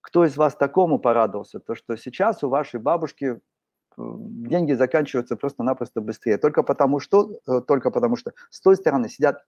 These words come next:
офигенно крутые маркетологи, которые берут и вот так вот всё раскидывают. А к этому ещё мерчендайзеры, которые,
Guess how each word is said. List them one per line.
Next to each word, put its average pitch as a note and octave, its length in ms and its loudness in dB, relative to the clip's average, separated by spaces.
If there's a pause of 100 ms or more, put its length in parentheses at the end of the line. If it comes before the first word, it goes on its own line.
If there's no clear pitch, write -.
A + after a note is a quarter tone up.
офигенно D3+ 560 0
крутые B2+ 300 -2
маркетологи, F3 680 0 (220)
которые C3 400 2
берут E3 340 2
и C3 40 4
вот C3 180 2
так - 200 4
вот B2+ 100 -2
всё C#3 140 -2
раскидывают. B2+ 600 0 (140)
А D#2+ 140 -4
к - 80 -6
этому C3+ 240 0
ещё A#2+ 220 -4
мерчендайзеры, E3 760 -2
которые, C#3 480 0